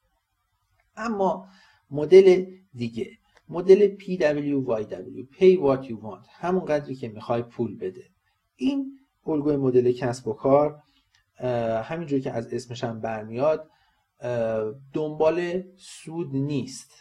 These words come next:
دنبال دو تا چیز هست. یکیش می‌تونه محصولی باشه که ما می‌خوایم به یک بازار معرفی کنیم و نمی‌دونیم چه قیمتی بذاریم، هیچ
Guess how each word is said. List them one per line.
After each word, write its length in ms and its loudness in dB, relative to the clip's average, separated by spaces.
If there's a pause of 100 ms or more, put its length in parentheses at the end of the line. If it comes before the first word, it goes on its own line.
(260)
دنبال 340 8
دو 160 6
تا 140 -4
چیز 380 -12
هست. 580 -16 (240)
یکیش 640 -4 (260)
می‌تونه 420 -2
محصولی 560 0
باشه 400 2
که 140 -2
ما 140 0
می‌خوایم 300 -2
به 80 2
یک 180 2
بازار 380 0
معرفی 500 -2
کنیم 520 -2 (340)
و 120 -2
نمی‌دونیم 680 -2
چه 160 -10
قیمتی 520 -12
بذاریم، 520 -6
هیچ 400 -4